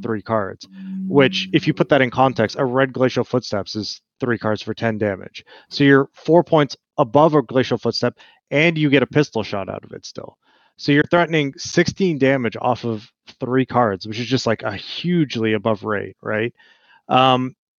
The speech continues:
that Hadron Collider is not far off of that. If you swap, you know, a one,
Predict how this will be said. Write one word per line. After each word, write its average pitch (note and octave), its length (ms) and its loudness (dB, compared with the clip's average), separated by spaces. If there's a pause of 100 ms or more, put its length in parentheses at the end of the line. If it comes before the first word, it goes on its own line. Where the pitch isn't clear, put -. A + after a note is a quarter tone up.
that C#3+ 360 0
Hadron D#3 400 0
Collider C3 460 0
is A#2 100 -10
not B2 180 -4
far A2+ 220 -6
off G#2+ 200 -8
of B2+ 60 -16
that. A#2+ 220 -2
If - 100 -20
you B2 80 -10
swap, A#2 380 -6
you C3 160 -10
know, A2 220 -10
a - 60 -8
one, A2 480 -8